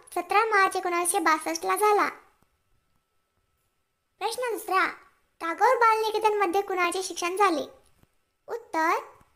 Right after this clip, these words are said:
टागोर बालनिकेतन मध्ये कल्पना चावलाचे शिक्षण झाले.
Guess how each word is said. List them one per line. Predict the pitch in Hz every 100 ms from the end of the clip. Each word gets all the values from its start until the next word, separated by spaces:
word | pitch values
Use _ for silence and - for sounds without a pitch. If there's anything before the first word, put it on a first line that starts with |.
| _ -
टागोर | 339 320 440
बालनिकेतन | 508 453 440 415 370 339 330
मध्ये | 392 320 330 381 - - _
कल्पना | 320 320 349 392
चावलाचे | 427 349 311 302 381
शिक्षण | 370 349 320 370
झाले. | 427 392 262